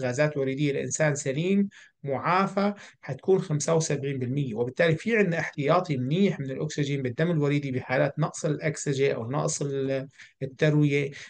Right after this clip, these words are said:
بحيث إنه يزيد استهلاك الأكسجين نوعًا ما، بحيث إنه يحافظ على أكسجة مقبولة بالأنسجة.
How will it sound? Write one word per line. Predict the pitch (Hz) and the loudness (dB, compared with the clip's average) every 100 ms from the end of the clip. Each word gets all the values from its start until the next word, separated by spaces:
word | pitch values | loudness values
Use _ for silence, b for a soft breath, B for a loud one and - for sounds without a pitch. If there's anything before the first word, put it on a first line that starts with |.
| _ | _
بحيث | - 165 160 | 2 4 6
إنه | 151 | 2
يزيد | 139 165 160 | 4 2 2
استهلاك | 156 - 131 143 165 160 | 0 -2 0 2 2 0
الأكسجين | 156 151 147 147 143 | -4 -4 -4 -2 -2
نوعًا | 139 143 139 | -2 -4 -2
ما، | 139 139 | -2 -2
بحيث | 127 - 147 147 | -2 0 0 0
إنه | 135 | -6
يحافظ | 123 139 135 123 | -4 -4 -4 -4
على | 123 | -4
أكسجة | - 151 151 127 | -4 -4 -4 -4
مقبولة | 131 131 139 131 | -4 -4 -2 -2
بالأنسجة. | 127 151 170 156 113 98 | -2 -2 -2 -2 -6 -10